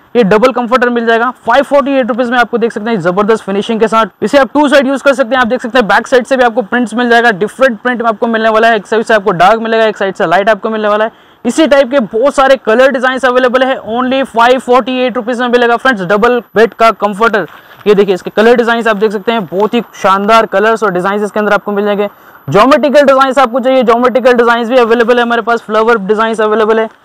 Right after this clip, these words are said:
अलग-अलग colors आपको मिल जाएंगे एक ही डिजाइन के अंदर।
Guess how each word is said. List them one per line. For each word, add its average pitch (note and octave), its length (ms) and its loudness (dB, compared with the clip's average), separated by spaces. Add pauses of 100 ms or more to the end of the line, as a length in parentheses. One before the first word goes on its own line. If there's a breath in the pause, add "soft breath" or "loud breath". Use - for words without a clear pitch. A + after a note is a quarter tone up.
(220 soft breath)
अलग-अलग C4 360 4 (100)
colors C4+ 300 2
आपको C4 220 -2
मिल B3+ 160 -2
जाएंगे B3+ 200 0
एक A#3+ 160 2
ही B3+ 80 -2
डिजाइन A3 440 -2
के C4 80 0
अंदर। B3 280 2